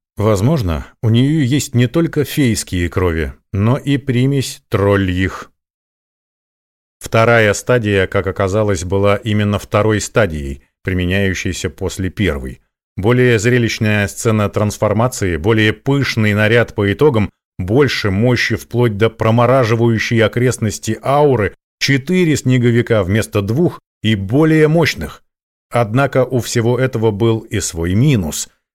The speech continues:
Ограничение по времени, после окончания которого Хеншин автоматически отменился полностью,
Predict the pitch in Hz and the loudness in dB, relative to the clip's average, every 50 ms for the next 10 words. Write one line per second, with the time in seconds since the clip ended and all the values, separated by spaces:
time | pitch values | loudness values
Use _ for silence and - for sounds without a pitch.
0 | _ - 101 98 104 117 117 123 120 - - 151 147 139 135 131 151 151 143 151 | _ -4 -2 0 0 2 2 2 0 0 0 0 2 2 0 2 2 0 2 2
1 | 151 127 107 90 87 82 - - - 110 - - 110 98 - 107 - 104 101 95 | 2 0 0 0 -2 -4 -6 -6 -4 -4 -4 -2 -4 -4 -4 -4 -4 -2 -2 -2
2 | - 113 104 101 98 92 - 101 - 131 123 113 104 98 104 90 - - 113 101 | -2 0 0 0 0 0 -2 -2 0 0 2 2 2 2 0 -2 -2 -2 -2 -2
3 | 101 98 - - 147 143 127 - - 117 117 - - 117 117 117 - - 160 - | -2 -2 -2 0 0 0 0 -2 -2 -4 -2 0 0 0 0 0 -2 -4 -6 -4
4 | 147 123 - - 131 131 - - 120 123 - - 117 117 117 123 139 139 120 - | -4 -6 -4 -2 -2 -2 -2 -2 -4 -4 -2 0 0 2 2 2 0 0 -2 -2
5 | - 120 - - 156 156 143 123 107 92 87 - - - 82 76 69 | -2 -4 -2 0 2 4 4 4 2 0 -2 -6 -8 -10 -10 -10 -10